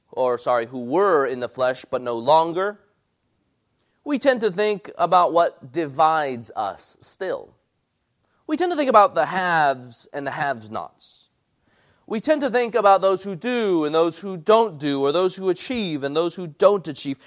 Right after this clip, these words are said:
We tend to think about all the inequality. And so we compare, and so we're jealous, and so we struggle with the fear of man.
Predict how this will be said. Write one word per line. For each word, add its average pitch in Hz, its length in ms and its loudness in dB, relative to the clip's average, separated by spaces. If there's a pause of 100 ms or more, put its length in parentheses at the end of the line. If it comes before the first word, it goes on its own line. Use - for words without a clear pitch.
(140)
We 302 160 2
tend 285 420 0
to 180 80 -4
think 214 140 -8
about 175 180 0
all 185 140 0
the 165 200 -8
inequality. 208 960 -6 (1160)
And 147 120 -4
so 147 140 0
we 147 120 0
compare, 160 500 -4
and 117 100 -10
so 151 160 2
we're 170 200 0
jealous, 160 380 2
and 120 80 -16
so 139 220 -2
we 160 160 -4
struggle 147 560 -4
with 151 140 -8
the 160 100 -10
fear 160 500 -8
of 147 220 -2
man. 139 560 -6